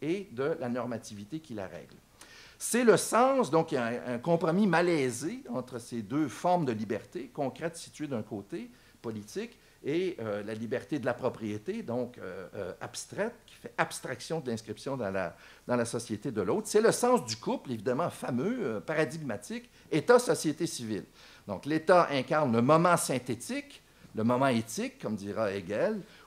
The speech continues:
où la raison, le jugement, la volonté, arrimée à une éducation humaniste, cherche à entretenir une idée du bien commun.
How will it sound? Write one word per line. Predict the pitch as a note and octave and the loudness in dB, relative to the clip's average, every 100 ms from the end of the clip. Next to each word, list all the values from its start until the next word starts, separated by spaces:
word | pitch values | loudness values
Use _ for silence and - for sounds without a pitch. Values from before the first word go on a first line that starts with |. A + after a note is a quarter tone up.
| - | 0
où | |
la | C#3+ C3 | 6 6
raison, | D#3 D#3 D#3+ G3+ | 8 6 6 6
le | C3+ | 6
jugement, | A#2+ C3 C3 E3 | 2 -2 2 4
la | C3+ | 6
volonté, | C3 C3 B2 A2 - G#3+ C#4 - - - - | 6 6 6 4 0 -4 -6 -16 -20 -20 4
arrimée | E3 F#3+ F#3 F#3+ A3+ | 6 8 8 8 8
à | D#3+ | 8
une | D3 | 6
éducation | D3+ - - C#3+ - D3+ B2+ | 2 2 0 0 0 0 0
humaniste, | C#3+ B2 A2+ B2+ A#3+ C#4 - - - _ | -2 0 2 2 0 -2 -8 -20 -20 _
cherche | - G3+ A#3+ - | 0 2 2 2
à | D3 | 2
entretenir | C3+ C3 A#2 A3 F3 | 2 0 0 2 2
une | C3 | 2
idée | B2+ F#3+ | 2 0
du | D3 | -2
bien | A#2 F3+ | -2 -2
commun. | F#3 C#3 A#2 | 2 2 2